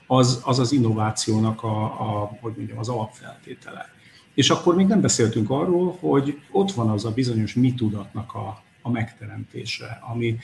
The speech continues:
amivel ugye el tudjuk érni azt, hogy a dolgozóink azok százszázalékosan oda tegyék magukat,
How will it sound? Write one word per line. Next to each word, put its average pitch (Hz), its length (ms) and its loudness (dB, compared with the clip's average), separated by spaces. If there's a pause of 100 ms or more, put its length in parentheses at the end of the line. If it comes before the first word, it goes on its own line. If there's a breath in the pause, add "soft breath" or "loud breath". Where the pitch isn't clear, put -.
(200 loud breath)
amivel 131 320 4
ugye 143 200 2
el 214 180 2
tudjuk 123 260 0
érni 127 260 2
azt, 127 240 -2
hogy 113 100 -2
a 110 80 0
dolgozóink 135 840 2
azok 131 220 0
százszázalékosan 113 1040 -2
oda 120 140 -6
tegyék 107 340 -12
magukat, 113 560 -8